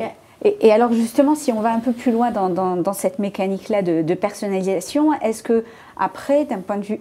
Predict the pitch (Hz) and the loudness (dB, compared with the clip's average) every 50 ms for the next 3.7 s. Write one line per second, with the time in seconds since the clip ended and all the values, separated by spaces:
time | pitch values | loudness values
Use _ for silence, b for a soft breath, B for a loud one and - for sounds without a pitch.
0 | - - 254 247 240 240 240 - 233 220 226 247 285 302 302 - 240 240 - 214 | -2 0 2 2 2 2 0 -2 -2 0 0 0 -2 -2 -4 -6 -10 -8 -6 -6
1 | 208 - 202 202 - - 277 269 - 240 - - - - - 254 240 226 226 226 | -4 -4 -6 -4 -4 -4 -4 -4 -4 -4 -6 -6 -8 -4 -2 0 0 0 -2 -4
2 | - 214 196 185 190 185 185 180 - _ - - - 190 196 - - 214 202 196 | -8 -10 -10 -8 -8 -8 -8 -10 -12 _ -18 -10 -8 -8 -8 -8 -10 -10 -8 -8
3 | 170 170 - - - 190 - - 185 175 175 175 - 175 | -10 -10 -10 -12 -12 -12 -6 -6 -6 -6 -4 -6 -8 -8